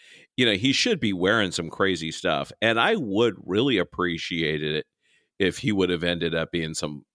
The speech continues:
like, very strange-looking alien instead of, you know, John de Lancie.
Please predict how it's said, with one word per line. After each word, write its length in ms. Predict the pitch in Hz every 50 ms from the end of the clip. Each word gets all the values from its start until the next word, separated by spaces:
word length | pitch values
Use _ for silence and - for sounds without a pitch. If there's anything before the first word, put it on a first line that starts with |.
| _ _ -
like, 240 | 90 76 67 65 -
very 460 | - - 76 98 104 110 101 80 69
strange-looking 960 | 65 - - - - - 82 87 90 98 95 87 78 - 76 76 - 73 71
alien 520 | 69 69 73 67 64 67 67 65 64 64 57 -
instead 420 | - 82 80 73 - - 85 80 80
of, 320 | 78 73 73 73 - - _ _ _ _ _ _ _ _ _ _ _ _
you 80 | - 90
know, 180 | 78 73 76
John 320 | 76 - - 78 71 69 69
de 80 | - 76
Lancie. 560 | 67 62 69 71 - - - 60 57 - -